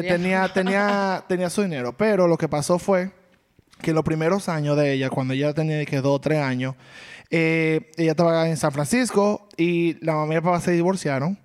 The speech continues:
Speaker 2: en el mil novecientos setenta. Entonces hubo un problema en la aude-, audiencia de custodia de ellos dos, porque la madre alegó que el papá de, de Courtney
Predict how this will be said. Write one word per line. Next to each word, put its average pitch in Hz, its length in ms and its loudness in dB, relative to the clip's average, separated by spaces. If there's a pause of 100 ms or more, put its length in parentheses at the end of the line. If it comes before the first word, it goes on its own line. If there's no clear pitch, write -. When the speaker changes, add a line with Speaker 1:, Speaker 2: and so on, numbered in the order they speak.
(180)
Speaker 2:
en 151 160 -2
el 143 60 -2
mil 143 100 -2
novecientos 156 380 0
setenta. 147 540 -4 (680)
Entonces 185 380 2
hubo 196 80 4
un 196 60 0
problema 214 320 4
en 180 80 2
la 165 120 4
aude-, 156 560 2
audiencia 160 480 0
de 190 180 2
custodia 160 720 0
de 139 160 -4
ellos 156 220 0
dos, 135 180 -2 (380)
porque 180 540 0 (180)
la 151 200 0
madre 165 420 2
alegó 156 640 0 (120)
que 151 340 2
el 143 160 -2
papá 143 340 0
de, 160 640 0 (300)
de 160 160 0
Courtney 151 500 0